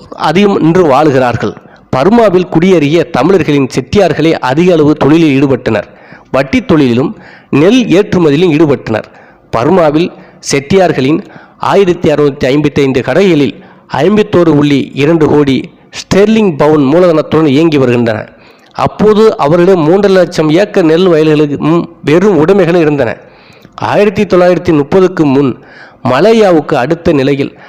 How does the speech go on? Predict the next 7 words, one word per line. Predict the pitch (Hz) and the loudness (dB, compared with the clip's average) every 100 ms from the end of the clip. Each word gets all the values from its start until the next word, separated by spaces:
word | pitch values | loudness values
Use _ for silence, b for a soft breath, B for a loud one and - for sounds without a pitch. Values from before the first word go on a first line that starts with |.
| B B - | B B -2
நானூறு | 123 135 214 233 185 | 0 2 2 2 2
கிட்டங்கிகளில் | 156 160 226 185 156 147 120 - - | 0 0 -2 -2 -2 -2 -4 -8 -6
வட்டி | 139 - 233 | -4 -2 -2
தொழில், | - 175 151 | 0 2 2
நில | 151 160 | 0 0
அட-, | 139 - - | -2 -8 -8
அடமானம், | 135 151 143 131 160 | -2 0 0 0 -2